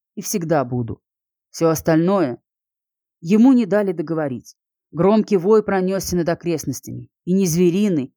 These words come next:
и не человеческий. Он распался на десятки голосов. «Господи, что это?» Габр даже не осознавал, как крепко прижимает ее к себе. Притянул и впечатал в свое тело, стремясь защитить и уберечь.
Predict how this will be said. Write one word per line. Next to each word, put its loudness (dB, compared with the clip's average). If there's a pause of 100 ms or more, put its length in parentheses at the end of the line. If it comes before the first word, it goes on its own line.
(180)
и 0
не 4
человеческий. 0 (240)
Он 0
распался 0
на 0
десятки -4
голосов. -6 (1000)
«Господи, -2 (220)
что 4
это?» -2 (420)
Габр 0
даже 2
не 2
осознавал, 0
как -4
крепко -2
прижимает 0
ее -2
к -16
себе. -6 (420)
Притянул 2
и 0
впечатал -4
в -6
свое 0
тело, 0
стремясь -2
защитить -6
и -6
уберечь. -4